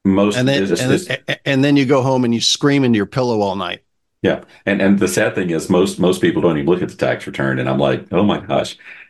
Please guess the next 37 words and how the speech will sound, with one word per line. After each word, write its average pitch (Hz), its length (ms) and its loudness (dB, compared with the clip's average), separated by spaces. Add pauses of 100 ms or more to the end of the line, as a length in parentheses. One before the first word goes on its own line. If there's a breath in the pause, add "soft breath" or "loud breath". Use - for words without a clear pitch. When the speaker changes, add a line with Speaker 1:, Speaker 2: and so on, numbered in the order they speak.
Speaker 1:
You 73 100 -2
know, 69 80 2
and 71 100 0
I'll 85 140 2
ask 87 160 2
them, 85 120 0
"Hey, 95 180 2
let's 95 180 -2
walk 101 200 0
through 87 100 2
your 82 140 2
tax - 280 -4
return." 78 240 -4
They're 80 100 -2
like, 82 140 0
"That'd 117 140 0
be 117 120 0
great." 113 420 -2
I'm 82 120 -6
like, 80 260 -2 (120)
"You 143 100 -4
mean 143 140 -2
your 139 100 0
C - 160 -2
P - 160 0
A 180 80 4
doesn't - 240 0
do 80 140 4
this 78 160 0
with 85 160 2
you?" 110 320 0 (240)
No, 107 180 2
they 92 100 0
send 110 200 -2
it 92 80 2
over 78 340 2
electronically. 87 600 -4